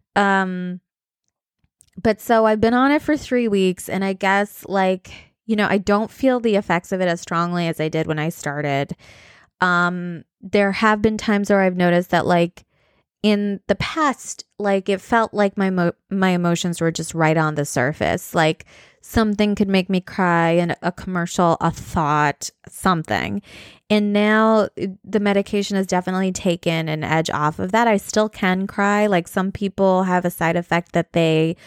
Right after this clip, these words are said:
can't cry on this medication. Um, and that's not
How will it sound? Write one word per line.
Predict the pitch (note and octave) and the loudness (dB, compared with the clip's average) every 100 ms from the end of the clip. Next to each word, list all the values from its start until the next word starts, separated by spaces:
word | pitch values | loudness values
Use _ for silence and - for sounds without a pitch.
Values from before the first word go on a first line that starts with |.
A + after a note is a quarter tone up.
| - - _ _ | -20 -20 _ _
can't | - G#3 - | -2 -2 -2
cry | - - E3+ E3+ F3+ | -6 -2 0 2 2
on | F#3 | 2
this | F#3 - | 0 0
medication. | F#3+ F#3+ - G3 - G#3+ G#3 G#3+ G#3+ - - - _ - | 0 0 0 -2 0 0 2 2 -2 -10 -20 -20 _ -10
Um, | - F3 E3+ E3 D#3+ D#3+ - _ _ | -2 0 0 -2 -6 -10 -12 _ _
and | F3+ E3 D#3+ | 0 0 0
that's | E3 E3 - | 0 -2 -2
not | F#3+ F3 E3+ E3+ D#3+ | 0 2 2 2 0